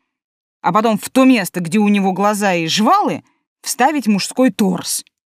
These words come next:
«Прикольно», как говорит внук. Я не удержалась и погладила одну из восьми паучьих лап,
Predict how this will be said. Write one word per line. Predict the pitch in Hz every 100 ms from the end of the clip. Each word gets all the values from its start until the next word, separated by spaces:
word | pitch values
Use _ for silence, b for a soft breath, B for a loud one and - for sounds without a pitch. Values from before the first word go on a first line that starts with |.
| _ _ _ _ _ _ _ _ _ _ -
«Прикольно», | 151 - - 175 196 214 220 214 214 214 208 202 190 - _
как | 185 185
говорит | 180 185 180 147
внук. | 180 180 - _ _ _ _ _ _ _ _ _ _
Я | 147 165 285
не | 240
удержалась | 214 175 170 151 269 262 -
и |
погладила | 175 165 208 202 180 170
одну | 165 208
из | 175
восьми | 156 156 196
паучьих | 160 165 - 170
лап, | 156 123